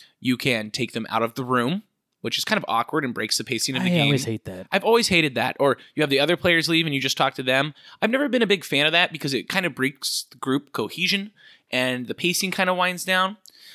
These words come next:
Speaker 1: Your other option, the classic option, is you can hand that player a note with, like, "This is what you learn," or, like, you hand them your notepad for a
Speaker 2: Mm-hmm.
Speaker 1: second.
Speaker 2: Mm-hmm.
Speaker 1: Um, if you're going to do that, though,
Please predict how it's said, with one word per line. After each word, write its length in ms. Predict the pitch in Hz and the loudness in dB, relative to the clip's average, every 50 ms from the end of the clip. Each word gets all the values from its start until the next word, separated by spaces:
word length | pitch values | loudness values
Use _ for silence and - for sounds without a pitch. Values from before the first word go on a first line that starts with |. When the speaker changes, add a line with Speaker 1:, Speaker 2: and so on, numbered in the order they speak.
| - - _ | -20 -18 _
Speaker 1:
Your 160 | - 147 151 - | -2 -2 0 0
other 240 | - 151 170 135 117 | 0 2 2 2 4
option, 480 | 113 107 - - - 127 147 165 185 _ _ | 2 2 0 0 -2 -2 -4 -4 -10 _ _
the 80 | - 117 | -12 -6
classic 300 | - 127 123 120 - 131 | -2 -2 0 0 0 0
option, 160 | 131 131 143 131 | 0 0 0 -2
is 140 | 123 - | -4 -4
you 120 | 135 135 123 | -6 -8 -6
can 120 | - 135 | -6 -6
hand 280 | 123 117 135 135 135 139 | -4 -4 -4 -4 -2 -2
that 120 | 127 - | -2 -2
player 280 | - - 131 123 123 - | 0 -2 0 0 0 -2
a 120 | - 104 | -2 -4
note 400 | 113 117 120 123 127 170 - - _ _ _ _ _ _ _ _ _ _ _ | -4 -2 0 2 2 2 0 -2 _ _ _ _ _ _ _ _ _ _ _
with, 340 | 127 135 127 123 123 - - | 0 0 2 0 0 0 0
like, 240 | 120 117 107 - - | 0 0 0 -2 -6
"This 320 | 139 117 110 110 107 113 | -10 -10 -8 -6 -4 -4
is 120 | 117 113 | -4 -2
what 220 | 120 120 113 - - | -2 -2 -4 -2 -4
you 120 | 123 117 | -6 -4
learn," 420 | 117 117 113 113 123 160 190 208 - _ - | -2 -2 0 0 -2 -2 -6 -10 -12 _ -2
or, 140 | 117 113 | -2 0
like, 180 | 110 113 110 - | 0 -2 -2 -4
you 140 | 113 117 - - - - | -8 -10 -10 -12 -12 -6
hand 180 | - 139 135 127 | -4 -4 -2 -2
them 80 | 120 120 | -4 -6
your 120 | 117 120 | -6 -4
notepad 380 | 120 113 107 - 123 120 120 120 | -4 -4 -2 0 0 0 0 0
for 80 | 117 113 | -2 -2
a 40 | |
Speaker 2:
Mm-hmm. 40 | 117 - | 0 0
Speaker 1:
second. 320 | - 101 - - 123 139 - _ | 0 0 0 -2 -4 -6 -6 _
Speaker 2:
Mm-hmm. 240 | 123 98 82 101 135 180 - _ | -14 -14 -12 -12 -12 -12 -6 _
Speaker 1:
Um, 200 | 113 123 123 120 | -2 0 0 0
if 100 | - - | -2 -2
you're 120 | 156 170 151 | -2 -2 -2
going 240 | 143 165 180 190 190 | 0 0 0 2 2
to 80 | 190 | 0
do 160 | 151 170 175 | 0 0 2
that, 240 | 170 165 147 139 - - | 2 2 2 2 0 -2
though, 260 | 117 101 95 110 | -4 -4 -4 -6